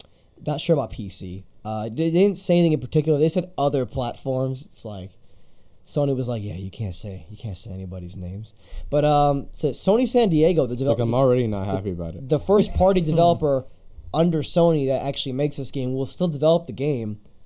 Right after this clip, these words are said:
Speaker 1: um, and Sony will presumably still publish it. So this is, like, a bit of an interesting circumstance where a first party title is actually going outside of the ecosystem. But, uh, chances are this is not going to be the norm. This is gonna stay this way because of the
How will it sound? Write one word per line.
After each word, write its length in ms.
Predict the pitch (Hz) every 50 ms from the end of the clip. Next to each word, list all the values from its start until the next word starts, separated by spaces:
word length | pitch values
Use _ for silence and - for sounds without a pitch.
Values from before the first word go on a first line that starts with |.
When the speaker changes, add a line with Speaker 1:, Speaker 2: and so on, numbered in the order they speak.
| - - - - - -
Speaker 1:
um, 220 | 127 131 131 127 123
and 100 | 123 123
Sony 320 | - - - 175 185 180
will 100 | 160 147
presumably 540 | - - 143 131 123 147 156 156 139 131 135
still 200 | 127 - - 139
publish 360 | - - 147 131 123 - -
it. 180 | 87 - - -
So 380 | - - 139 123 120 110 101 - - _ _ _ _ _ - - - - -
this 200 | - 151 170 165
is, 140 | 190 185 170
like, 160 | 185 175 170
a 60 | 170 160
bit 180 | 139 - 170 165
of 140 | 165 143
an 100 | 156 147 -
interesting 380 | - 165 151 147 135 - 147
circumstance 640 | 131 - - 147 131 127 120 - - 113 107 104 - -
where 140 | 113 113
a 220 | 110 110 110 107 104
first 340 | - - 147 147 139 - -
party 320 | - - 135 131 127 120
title 500 | - - 131 131 127 107 104 98 101 - - - - - -
is 140 | - 110 120
actually 300 | 117 117 - - - 110
going 360 | 104 120 110 104 104 101 - -
outside 360 | 117 117 - - - 120 107
of 40 | 98
the 160 | 104 110 113
ecosystem. 540 | - 113 104 - 95 92 - - - - - - - - - - - _ _ - -
But, 140 | 113 110 - - - -
uh, 320 | 127 123 120 117 110 110
chances 460 | 110 - - 185 208 208 208 196 160
are 180 | 175 156 156 147
this 160 | 139 147 -
is 160 | 135 120 -
not 240 | - 139 131 139 -
going 200 | - 147 151 147
to 60 | 139
be 380 | 127 143 139 135 135 135 131 - - -
the 80 | 135 127
norm. 400 | 120 110 101 98 95 104 104 110 123
This 160 | 120 120 117
is 100 | 120 123
gonna 160 | 127 139 131
stay 240 | 120 - - 135 127
this 140 | 120 110 127
way 80 | 120
because 500 | 117 113 107 - - 120 113 113 107 101
of 160 | 104 95 98
the 380 | 110 117 113 110 107 107 104 101